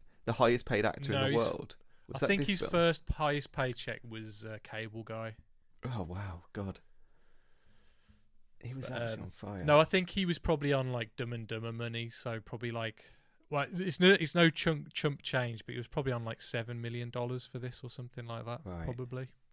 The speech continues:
Speaker 1: Immense.
Speaker 2: But, um,
Speaker 1: And then it's, then it's Halloween, which is great. It should always be Halloween in a film. There's no reason why it's
Speaker 2: Well, hang
Speaker 1: Halloween.
Speaker 2: on. No, first of all, this scene's awesome though. Like, when Batman comes down, the, uh,
Speaker 1: Oh,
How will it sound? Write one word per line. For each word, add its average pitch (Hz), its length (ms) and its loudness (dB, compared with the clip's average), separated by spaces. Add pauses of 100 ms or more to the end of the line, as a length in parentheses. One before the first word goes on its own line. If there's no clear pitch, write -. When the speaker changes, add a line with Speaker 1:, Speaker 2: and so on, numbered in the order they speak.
(240)
Speaker 1:
Immense. 87 500 -10 (380)
Speaker 2:
But, 135 200 -4
um, 131 300 2 (1400)
Speaker 1:
And 120 120 4
then 143 120 6
it's, - 180 -4 (120)
then 127 180 8
it's 143 120 -2
Halloween, 117 600 4
which 113 220 -2
is 87 80 -6
great. 85 340 0 (140)
It - 60 -10
should - 100 -6
always 104 240 2
be 104 80 -4
Halloween 80 340 -2
in 76 100 -6
a 73 40 -12
film. 90 360 -4 (420)
There's 90 160 -4
no 120 80 4
reason 98 340 -2
why 60 80 -4
it's - 60 -2
Speaker 2:
Well, 165 100 6
hang 247 120 8
Speaker 1:
Halloween. 139 200 2
Speaker 2:
on. 151 40 2
No, 147 40 0
first 214 320 2
of 190 80 -8
all, 180 40 -8
this 233 180 0
scene's 233 360 4
awesome 233 440 2
though. 220 220 2
Like, 196 340 6
when 160 180 2
Batman 147 400 0
comes 123 260 -4
down, 117 360 -4
the, 117 240 -2
uh, 117 220 -2 (880)
Speaker 1:
Oh, 170 180 10